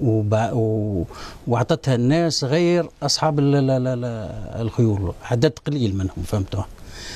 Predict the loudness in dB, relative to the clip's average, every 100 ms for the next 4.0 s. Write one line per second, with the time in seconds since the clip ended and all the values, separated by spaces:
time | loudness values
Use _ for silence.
0 | -14 -14 -14 -2 2 2 2 2 4 2
1 | 2 2 2 2 2 2 2 4 4 2
2 | 2 0 0 0 2 0 -2 -6 -18 -18
3 | -20 -2 0 4 4 2 2 2 2 0